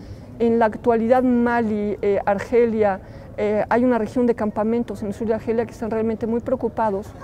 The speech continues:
sobre la posible expansión de la enfermedad, porque por esa zona curiosamente cruza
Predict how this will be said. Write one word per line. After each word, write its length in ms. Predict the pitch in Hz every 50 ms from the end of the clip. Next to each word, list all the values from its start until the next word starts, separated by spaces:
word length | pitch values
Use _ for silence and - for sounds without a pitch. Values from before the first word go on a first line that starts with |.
| - - - - - - - - -
sobre 320 | - - 247 240 247 254
la 120 | 233 220
posible 340 | - 208 202 - 247 233 233
expansión 680 | 240 233 - 214 208 202 - - 226 226 226 226 214 - -
de 140 | 185 214
la 80 | 220 220
enfermedad, 420 | 226 - 262 254 247 233 226 226 - - - - - - -
porque 260 | - 262 262 - 285
por 140 | - 254 226
esa 240 | 247 233 - - -
zona 320 | - - 269 262 254 254
curiosamente 720 | - - 226 220 233 226 - 262 247 240 233 226 - 240
cruza 480 | 233 - 262 233 240 226 - - 226